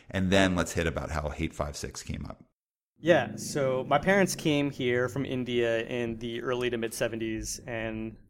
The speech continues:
Speaker 2: raised the family in, uh, in New Jersey. So, um, I was born in eighty-six, um, born and raised in South Jersey. My dad is a civil engineer. And so I grew up with a sense of critical thinking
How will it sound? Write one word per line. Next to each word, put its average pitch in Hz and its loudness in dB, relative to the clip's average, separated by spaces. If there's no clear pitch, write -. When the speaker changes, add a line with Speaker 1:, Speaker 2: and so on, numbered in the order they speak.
Speaker 2:
raised 120 0
the 127 -4
family 110 -4
in, 110 -10
uh, - -10
in 139 -8
New 123 -4
Jersey. 117 -2
So, 113 -4
um, 113 2
I - -6
was 135 0
born 147 4
in 151 4
eighty-six, - 0
um, 110 2
born 123 0
and 123 0
raised 127 0
in 123 -6
South 127 2
Jersey. 120 -2
My 117 -2
dad 117 0
is 117 -2
a 113 -2
civil 120 -2
engineer. 127 -4
And 113 -6
so 117 0
I 113 0
grew 131 0
up 127 0
with 127 -2
a 127 -4
sense 120 -4
of 117 2
critical 202 8
thinking 185 6